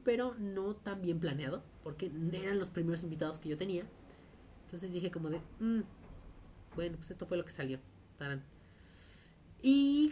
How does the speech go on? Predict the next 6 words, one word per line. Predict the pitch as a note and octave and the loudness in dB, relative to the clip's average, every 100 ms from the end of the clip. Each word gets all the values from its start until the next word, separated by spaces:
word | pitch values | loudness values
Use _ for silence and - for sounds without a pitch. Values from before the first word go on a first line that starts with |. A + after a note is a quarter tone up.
| - | 2
con | - B3+ B3 A#3+ A#3+ A#3 A#3 A#3 A#3+ | 2 4 6 4 2 2 2 2 4
Oso, | C4 C#4 - A3 D4 | 6 4 4 2 4
en | D4 | 2
el | F#3+ | 0
episodio | E3+ G#3 | 0 -2
veintitrés, | G#3 G#3+ A3+ B3+ | 0 0 0 0